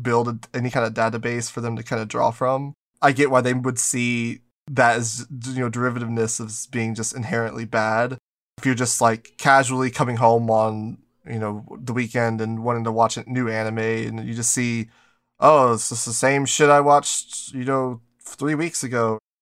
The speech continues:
But I feel like a lot of people kinda miss out on that, you know, the more interesting element of that kinda databasing.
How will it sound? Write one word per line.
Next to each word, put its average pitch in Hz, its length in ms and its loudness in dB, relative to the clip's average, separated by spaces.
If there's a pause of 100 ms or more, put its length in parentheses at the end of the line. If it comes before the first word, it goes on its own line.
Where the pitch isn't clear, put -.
(120)
But 147 120 4
I - 40 4
feel 226 100 6
like 180 120 4
a 143 60 4
lot 135 120 8
of 131 60 2
people 123 160 -2
kinda 117 220 0
miss 113 400 -2
out 113 200 4
on 110 160 2
that, 110 280 -2 (260)
you 151 80 -10
know, 127 120 -2
the 123 100 -6
more 139 160 2
interesting 127 800 -2 (120)
element 160 320 8
of 156 460 4 (320)
that 170 240 4
kinda 175 200 4
databasing. 180 800 2